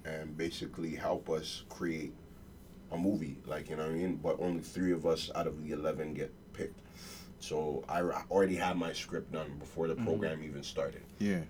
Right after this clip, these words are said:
Speaker 1: I brought it to Gavin, and I was like, "Yo, man," 'cause originally Remix was supposed to have three parts, or four.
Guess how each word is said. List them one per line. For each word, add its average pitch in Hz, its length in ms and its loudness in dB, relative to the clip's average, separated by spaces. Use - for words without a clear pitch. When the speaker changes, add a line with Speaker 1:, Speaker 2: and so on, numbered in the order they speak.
Speaker 1:
I 80 60 0
brought 85 260 4
it 80 80 -6
to 85 80 -2
Gavin, 82 400 2
and 82 100 0
I 80 80 0
was 76 140 -6
like, 78 240 -2
"Yo, 80 220 6
man," 78 320 -4
'cause 127 240 4
originally 139 500 8
Remix 123 400 8
was 113 120 4
supposed 110 240 2
to 107 100 6
have 95 320 6
three 98 340 2
parts, - 560 0
or 98 120 8
four. 92 340 6